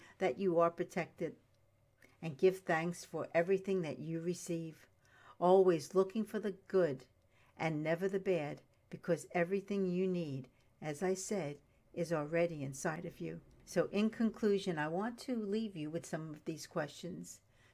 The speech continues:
Questions just to think about. The first one, what is the one thing that you can do each morning to raise your energy level?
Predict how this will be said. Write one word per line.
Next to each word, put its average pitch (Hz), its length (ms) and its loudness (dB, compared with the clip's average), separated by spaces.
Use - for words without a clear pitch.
Questions 302 520 -2
just 254 300 -2
to 240 80 2
think 180 260 -6
about. 151 400 -4
The 196 100 -4
first 214 460 0
one, 165 220 -10
what 190 180 8
is 180 140 4
the 156 100 0
one 202 360 2
thing 226 220 0
that 190 120 -2
you 180 160 2
can 196 240 -2
do 185 240 2
each 220 320 -4
morning 185 360 0
to 165 260 -10
raise 185 480 0
your 180 220 2
energy 170 400 -4
level? 151 420 -6